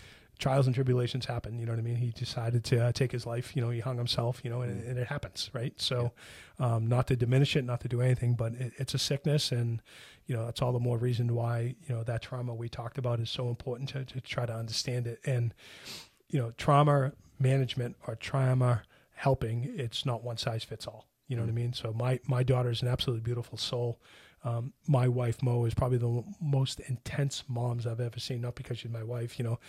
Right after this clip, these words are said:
Speaker 2: Mm-hmm.
Speaker 1: We're fortunate. We get fourteen godchildren, and we've, we've taken care of, you know, uh, twins, uh, my, my, uh, our godchildren that were six days old,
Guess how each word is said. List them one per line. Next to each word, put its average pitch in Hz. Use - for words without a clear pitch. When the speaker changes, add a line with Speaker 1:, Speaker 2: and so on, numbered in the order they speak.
Speaker 2:
Mm-hmm. 107
Speaker 1:
We're 143
fortunate. 139
We 135
get 131
fourteen 123
godchildren, 117
and 113
we've, 123
we've 135
taken 123
care 123
of, 113
you 147
know, 117
uh, -
twins, 127
uh, 120
my, 127
my, 117
uh, 117
our 127
godchildren 123
that 113
were 117
six -
days 120
old, 131